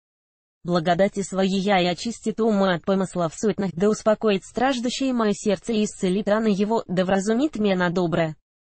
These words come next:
дела и укрепит работать ему со страхом, да простит вся соделанная мною зла, да избавит вечные муки, не лишит небесного своего царствия.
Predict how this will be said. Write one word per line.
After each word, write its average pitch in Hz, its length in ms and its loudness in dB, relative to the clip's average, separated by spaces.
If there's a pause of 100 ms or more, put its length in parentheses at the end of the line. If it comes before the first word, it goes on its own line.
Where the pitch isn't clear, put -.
(400)
дела 196 340 4
и 226 80 2
укрепит 220 500 0
работать 214 480 0
ему 202 300 2
со 170 280 0
страхом, 233 520 -2
да 175 180 2
простит 185 440 -2
вся 190 240 0
соделанная 196 680 2
мною 220 380 2
зла, 202 440 2
да 202 180 0
избавит 202 480 2
вечные 196 440 0
муки, 190 380 -2
не 208 180 4
лишит 220 360 -2
небесного 185 600 0
своего 190 440 0
царствия. 160 600 -4